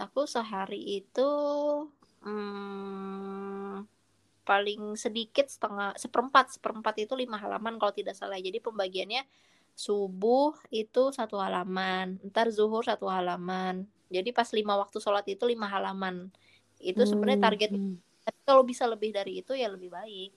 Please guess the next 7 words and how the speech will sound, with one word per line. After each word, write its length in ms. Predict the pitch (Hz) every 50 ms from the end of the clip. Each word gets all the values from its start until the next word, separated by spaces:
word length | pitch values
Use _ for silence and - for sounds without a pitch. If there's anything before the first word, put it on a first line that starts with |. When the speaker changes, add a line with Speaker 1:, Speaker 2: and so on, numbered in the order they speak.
| _ _ -
Speaker 1:
gitu. 240 | - - - 170 160 175 175 _ _ _ _ _ _ _ _ _ _ _ _ _ _ _ _ _ _ _
Speaker 2:
Oke, 80 | 180 214
Speaker 1:
Nah, 220 | 214 214 208 202
Speaker 2:
oke. 80 | 208 220
Speaker 1:
nanti 640 | 196 190 180 175 165 190 - 214 240 277 330 320 - _ _ _
setiap 560 | - - 208 - - 208 208 208 208 - -
sudah 260 | - 214 208 202